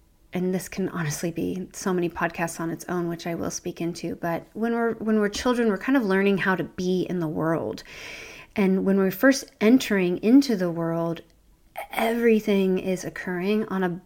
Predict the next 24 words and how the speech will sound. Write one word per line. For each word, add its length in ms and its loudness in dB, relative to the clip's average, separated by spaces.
body 400 -2
level, 380 -2
on 200 -4
a 60 -4
systems 640 -6
level. 260 -2
I 100 -4
mean, 200 -2
you 80 -4
can 140 -6
even 220 0
see 200 -4
this 280 -4
with 140 -8
the 100 -6
way 240 -2
that 240 -8
babies 380 -4
interact 380 -4
with 100 -10
the 80 -6
world 260 -2
around 380 -2
them. 260 4